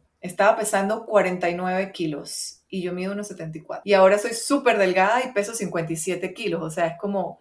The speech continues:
"Wow, ¿dónde estaba en el hueso?". Y luego lo conversé con mis amigas y mis amigas, "Claro, mira", y empezó, empezaron a mostrarme fotos. Y yo, "Ya va, estoy en el hueco, tengo que salir de ahí, ya". La, ya hubo un momento así como lo, lo más, más, más.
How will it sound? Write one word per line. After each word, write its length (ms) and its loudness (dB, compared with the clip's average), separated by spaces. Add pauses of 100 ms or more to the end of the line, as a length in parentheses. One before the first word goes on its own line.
(160)
"Wow, 680 6
¿dónde 240 0
estaba 240 0
en 60 0
el 100 0
hueso?". 580 -2
Y 120 -6
luego 680 4
lo 220 -2
conversé 400 0
con 140 -4
mis 160 -2
amigas 340 -2
y 40 -8
mis 160 -4
amigas, 340 -8
"Claro, 360 4
mira", 400 2
y 60 -2
empezó, 400 -2
empezaron 400 0
a 20 0
mostrarme 440 -2
fotos. 560 -8 (100)
Y 120 -10
yo, 120 -2
"Ya 220 0
va, 280 2
estoy 200 -6
en 100 -2
el 80 -2
hueco, 500 -2
tengo 200 -4
que 100 -4
salir 300 -6
de 60 -6
ahí, 280 -6
ya". 480 -2
La, 380 2 (160)
ya 180 8
hubo 80 8
un 80 0
momento 340 4
así 200 0
como 280 4
lo, 520 0
lo 240 2
más, 460 4
más, 260 2
más. 540 -4